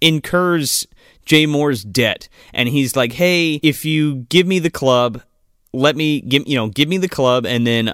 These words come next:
I'll make the money back, and then I owe you the twelve million dollars," right? So we're talking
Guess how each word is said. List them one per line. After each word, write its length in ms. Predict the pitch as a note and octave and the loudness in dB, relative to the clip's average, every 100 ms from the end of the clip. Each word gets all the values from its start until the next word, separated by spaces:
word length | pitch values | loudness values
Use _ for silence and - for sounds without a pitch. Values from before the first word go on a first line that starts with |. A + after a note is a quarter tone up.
| - | -4
I'll 200 | A#2 C#3 | 0 0
make 260 | C#3+ C3+ | 0 -2
the 80 | - | -2
money 260 | C3 B2+ B2 | -2 0 0
back, 360 | A#2 A2 G#2+ - | 0 -2 -4 -6
and 180 | A#2 | -4
then 160 | A2+ A2 - | -2 -4 -2
I 220 | G#2+ A2+ | -2 0
owe 180 | A2 A#2 | 0 -2
you 240 | G2+ G#2 | -2 -2
the 100 | G2+ | -4
twelve 320 | F#2 G#2 G2 | -4 -4 -4
million 280 | F#2 F2+ C#2 | -6 -8 -10
dollars," 440 | C2+ A1+ G1+ - - | -10 -12 -12 -12 -4
right? 280 | A2+ B2 - | -2 -2 -6
So 200 | - C#3 | -8 -4
we're 200 | B2+ E3+ | -2 -2
talking 640 | F3 E3 D#3+ - D#3 D3 | 0 0 0 -2 -4 -4